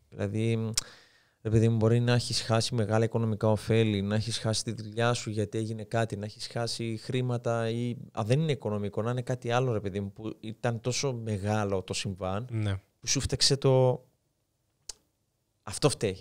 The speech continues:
Speaker 2: Κατάλαβα.
Speaker 1: Και οι κυβερνήσεις, και τα κράτη, και οι μασόνοι,
Speaker 2: Ναι.
Speaker 1: και κατάλαβες.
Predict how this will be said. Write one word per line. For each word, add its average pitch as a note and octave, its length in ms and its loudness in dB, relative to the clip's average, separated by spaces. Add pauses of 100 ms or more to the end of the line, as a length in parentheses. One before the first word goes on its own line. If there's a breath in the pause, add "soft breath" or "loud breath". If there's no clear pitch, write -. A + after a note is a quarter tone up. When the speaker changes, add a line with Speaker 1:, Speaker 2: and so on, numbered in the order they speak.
(360)
Speaker 2:
Κατάλαβα. G2+ 580 -8
Speaker 1:
Και A#2 100 -12
οι - 20 -4
κυβερνήσεις, A#2 800 -2 (300)
και - 100 -20
τα A#2 80 -10
κράτη, B2 460 2 (580 soft breath)
και A#2 100 0
οι A2 40 2
μασόνοι, G#2+ 680 2
Speaker 2:
Ναι. A2+ 80 -16
Speaker 1:
και G#2+ 760 4
κατάλαβες. G#2 400 0